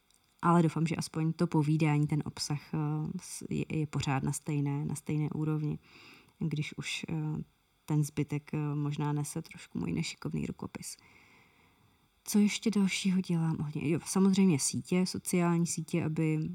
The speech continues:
eh, aby svět měl aspoň šanci se dozvědět, eh, i jinde, než je YouTube a podcastové platformy, že nějaký podcast vyšel, tak je třeba k tomu udělat aspoň,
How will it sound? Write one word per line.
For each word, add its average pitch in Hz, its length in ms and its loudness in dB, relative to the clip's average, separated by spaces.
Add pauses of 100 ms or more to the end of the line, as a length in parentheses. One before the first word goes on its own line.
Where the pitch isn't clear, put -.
(260)
eh, 175 40 0 (1000)
aby 165 180 2
svět 170 380 2
měl 165 220 4
aspoň 170 280 2
šanci 170 340 4
se 170 160 2
dozvědět, 160 640 2
eh, 156 260 -2
i 170 100 2
jinde, 160 720 6
než 156 500 0
je 160 340 4
YouTube 156 480 2
a - 20 -4
podcastové 160 600 -2
platformy, 160 560 0 (340)
že 170 140 6
nějaký 160 360 4
podcast 165 480 -2
vyšel, 160 340 -2
tak - 220 -6
je 151 80 0
třeba 147 260 -4
k - 80 -20
tomu 160 220 0
udělat 151 320 0
aspoň, 151 400 -2